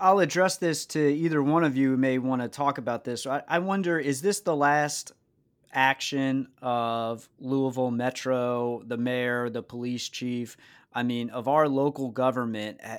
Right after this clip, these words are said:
it, do, do, do these actions kind of complete, uh, the fallout from the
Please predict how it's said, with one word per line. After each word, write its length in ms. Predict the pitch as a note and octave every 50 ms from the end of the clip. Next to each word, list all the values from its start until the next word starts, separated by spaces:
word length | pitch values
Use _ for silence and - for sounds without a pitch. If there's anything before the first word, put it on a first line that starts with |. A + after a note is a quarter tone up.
| -
it, 240 | - D3 C#3+ C3+ B2+
do, 140 | B2+ C3+ B2+ A2 - _
do, 160 | - C3+ B2+ A#2+ A#2 _ -
do 140 | - C3
these 220 | B2 C#3+ E3+ F3 D3+
actions 440 | D3 C3+ C3+ C#3 - D3 C#3 B2+ C3
kind 280 | - C3+ C3 B2+ B2+
of 140 | B2+ B2 -
complete, 640 | - A#2+ A#2 A2 - _ - C#3 C#3 C3+ C3 C3 - _ _ _ _ _ _ _ -
uh, 200 | A#2+ A#2 A2 G#2+
the 120 | A2 A2+ A2
fallout 880 | - - - C3 B2+ B2 B2+ C3 B2+ B2 A2+ A2+ G#2+ G#2 G2 - -
from 560 | - - - A#2 B2 B2 B2 B2 A#2+ B2 B2+ B2+ -
the 400 | - A#2+ B2 A#2+ A#2 A#2 A#2 A#2